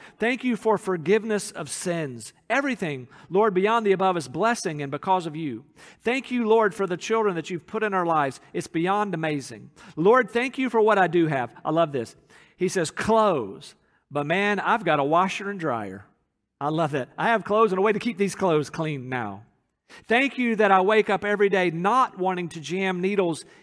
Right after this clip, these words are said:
in my arms. Thank you, Jesus, for friendships and accountability in my life. Lord, thank you for Casey. Lord, I have all I need. Lord, I'm still homeless, thank you, but I have a roof over my head." And then he continues this way. We have to be careful not to lose this thankfulness.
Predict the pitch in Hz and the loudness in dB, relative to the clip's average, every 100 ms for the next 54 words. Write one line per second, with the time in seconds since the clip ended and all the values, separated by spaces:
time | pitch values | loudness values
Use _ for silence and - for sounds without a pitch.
0 | _ 165 170 165 156 170 123 101 - - | _ -6 -2 0 0 -2 -4 -8 -20 -20
1 | - _ _ - _ 220 247 - 220 175 | -20 _ _ -20 _ 0 0 -2 -4 -2
2 | 233 202 180 185 160 214 226 214 - 131 | -2 -2 -2 -6 -4 -2 -2 -4 -8 -8
3 | 101 - - - _ - 170 175 214 208 | -10 -18 -20 -20 _ -6 -6 -2 -2 0
4 | 185 226 220 190 156 151 143 127 110 107 | 2 2 4 2 2 0 2 0 -2 -10
5 | _ - - 196 214 - 226 233 208 165 | _ -12 0 2 2 0 -4 -4 -6 -8
6 | 156 214 233 - 117 95 - - - 170 | -4 -4 -4 -6 -10 -12 -18 -20 -2 2
7 | 226 220 185 175 - 185 226 233 214 208 | 4 4 4 0 0 0 2 2 0 -2
8 | 196 165 107 - _ - 160 202 208 185 | -2 -4 -6 -14 _ -10 0 2 4 2
9 | - 233 202 180 240 220 151 - 208 240 | 0 0 0 0 0 0 -4 -4 -4 -4
10 | 160 139 156 185 175 165 151 214 226 202 | -4 0 2 2 2 2 2 2 2 0
11 | 202 180 151 127 110 139 - 170 202 240 | 0 0 -2 -6 -10 -16 -14 -8 -6 -6
12 | - 208 220 202 175 175 151 113 - - | -6 -4 -4 -2 -4 -4 -4 -6 -10 -20
13 | - - 175 202 254 277 269 233 208 202 | -20 -4 0 2 0 -2 -2 0 0 0
14 | 185 190 190 190 180 185 175 - 165 - | 0 0 0 -2 0 0 -2 -4 -6 -4
15 | 185 208 202 131 131 - | -6 -6 -8 -10 -12 -20